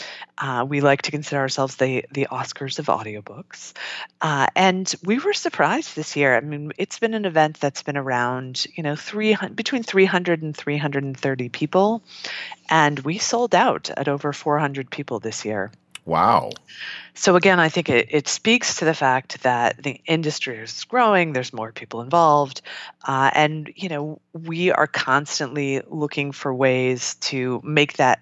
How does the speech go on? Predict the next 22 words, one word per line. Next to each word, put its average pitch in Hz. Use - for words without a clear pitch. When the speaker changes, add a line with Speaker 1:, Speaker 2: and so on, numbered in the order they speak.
Speaker 1:
event 131
both 139
refined 202
and 135
publicity 190
worthy. 175
Uh, 143
and, 131
uh, 117
it 180
was, 175
yeah, 170
it 131
was, 131
<laughs> -
this, 208
this 180
was 214
a 202
tough 196
one. 156
Like, 135